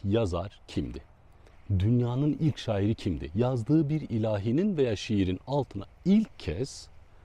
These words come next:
imza diye adını yazan kimdi? Bunun cevabı yine Mezopotamya'da. Efsanevi Akat kralı Sargon'un biricik kızı olan Enheduanna.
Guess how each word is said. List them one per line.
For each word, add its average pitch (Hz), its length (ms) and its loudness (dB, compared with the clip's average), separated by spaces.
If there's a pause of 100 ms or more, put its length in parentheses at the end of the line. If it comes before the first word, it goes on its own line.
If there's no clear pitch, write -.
(440)
imza 120 540 2
diye 92 140 0
adını 107 320 -2
yazan 85 380 -6 (440)
kimdi? 82 340 -6 (540)
Bunun 117 300 4
cevabı 110 680 2
yine 107 160 0
Mezopotamya'da. 80 800 -4 (880)
Efsanevi 98 580 2 (100)
Akat 120 320 -4 (240)
kralı 76 340 -2
Sargon'un 101 920 0
biricik 101 380 0
kızı 92 220 -4
olan 104 400 -2 (200)
Enheduanna. 82 760 -4